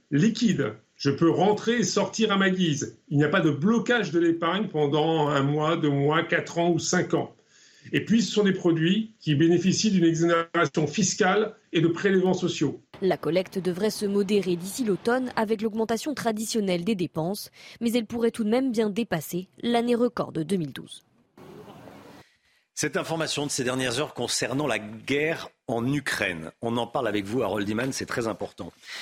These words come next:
Speaker 3: Des pilotes ukrainiens vont être formés aux États-Unis pour qu'ils apprennent à, à piloter les F seize, les, euh, les avions de chasse, euh,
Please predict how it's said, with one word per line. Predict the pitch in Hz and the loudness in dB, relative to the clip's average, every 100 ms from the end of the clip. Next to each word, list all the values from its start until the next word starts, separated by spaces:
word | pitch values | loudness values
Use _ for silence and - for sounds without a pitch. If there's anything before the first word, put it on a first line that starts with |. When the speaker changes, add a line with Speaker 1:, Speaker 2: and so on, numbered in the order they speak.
| - - | -16 -4
Speaker 3:
Des | 123 | -2
pilotes | 123 - 196 202 202 135 | -2 -2 2 2 0 -2
ukrainiens | 156 - 156 131 113 90 - _ 101 | -2 0 0 0 0 -2 -8 _ -4
vont | 143 143 | -4 -2
être | 170 - - | -2 -4 -10
formés | - - - 190 151 151 143 117 - _ _ _ _ _ | -10 -8 -2 -2 0 0 0 -2 -6 _ _ _ _ _
aux | 240 262 | -2 0
États-Unis | 214 208 180 151 147 123 101 - _ _ _ - | 0 0 -2 0 -2 -2 -4 -8 _ _ _ -16
pour | 92 | -12
qu'ils | 113 104 | -6 -4
apprennent | 127 - 135 | -4 -2 -2
à, | 110 | -2
à | 113 | -4
piloter | 139 117 123 | -4 -4 -2
les | 113 110 | -2 -2
F | |
seize, | - - 95 78 - _ - | -2 -2 -2 -6 -12 _ -14
les, | 52 52 | -10 -10
euh, | - _ - - | -12 _ -20 -10
les | 98 | -4
avions | 107 110 | -2 0
de | |
chasse, | 92 123 - | -2 -2 -2
euh, | 95 90 | -2 -2